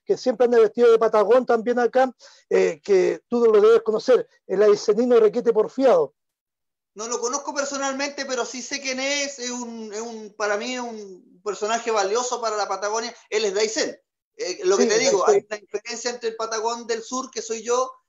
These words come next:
Speaker 2: y el Patagón del Norte, que es él. Eh,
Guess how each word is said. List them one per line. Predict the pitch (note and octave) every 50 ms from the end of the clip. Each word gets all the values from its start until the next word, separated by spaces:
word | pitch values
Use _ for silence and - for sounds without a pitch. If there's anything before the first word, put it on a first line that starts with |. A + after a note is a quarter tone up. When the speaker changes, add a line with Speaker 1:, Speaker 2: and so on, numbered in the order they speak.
| _ _
Speaker 2:
y | - F#3
el | F#3
Patagón | - G3 F#3+ F#3+ F#3+ G#3 G#3+ G#3+
del | A3 A3 G#3+
Norte, | G#3+ A3+ A#3 - - G#3 A3+
que | A3+ A3+
es | A3 A3 A3+ A#3+
él. | B3+ B3 B3+ _ _ _ _ _ _ _
Eh, | G3 G3 G3+ G3+ G3+ G3 G3 G3 G3 F#3+ F#3+ F#3+ F#3+ F#3